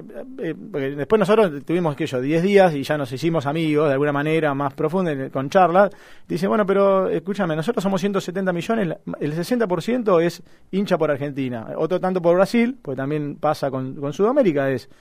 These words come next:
el tema. Y el sesenta por ciento son noventa millones, o sea que ustedes son cuarenta y cinco, somos más argentinos nosotros que ustedes. O sea,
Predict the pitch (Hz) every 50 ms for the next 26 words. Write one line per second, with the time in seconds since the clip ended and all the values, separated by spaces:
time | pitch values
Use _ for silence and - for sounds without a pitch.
0 | - - - - - 156 135 127 135 135 131 127 131 - - - - - _ -
1 | - - 147 160 170 156 254 277 277 240 208 214 214 294 311 240 196 160 - 165
2 | 160 156 151 151 151 156 160 160 - 156 160 - 226 220 175 147 139 127 151 143
3 | 143 143 - 208 160 165 156 147 143 143 139 151 - 208 220 190 165 139 170 165
4 | 160 151 151 170 196 196 170 156 131 139 151 160 160 151 143 139 165 160 143 139
5 | 127 131 127 190 185 156 127 120 - - - - - - - 135 139 135 -